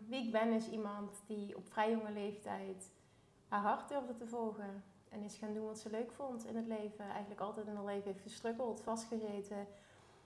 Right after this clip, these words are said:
Als ik heel eerlijk ben, tot het moment dat ik mijn eigen bedrijf ben begonnen, ook niet, niet echt gelukkig ben geweest in het leven.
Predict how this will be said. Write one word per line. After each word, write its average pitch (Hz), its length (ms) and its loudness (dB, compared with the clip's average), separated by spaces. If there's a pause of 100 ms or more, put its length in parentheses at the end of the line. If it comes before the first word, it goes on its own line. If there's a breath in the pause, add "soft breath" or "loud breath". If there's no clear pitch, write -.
(160 loud breath)
Als 220 160 -2
ik 214 60 -4
heel 233 180 8
eerlijk 226 280 4
ben, 208 340 2 (160)
tot 226 220 2
het 208 120 -4
moment 208 420 0
dat 208 100 -4
ik 208 60 -6
mijn 214 120 -2
eigen 208 160 -2
bedrijf 214 200 -2
ben 214 100 -2
begonnen, 202 300 -2
ook 190 120 -6
niet, 214 240 -4 (160)
niet 226 400 -2
echt - 200 -8
gelukkig 233 360 0
ben 294 200 -4
geweest 240 300 -2
in 226 60 -4
het 220 100 -4
leven. 196 480 -4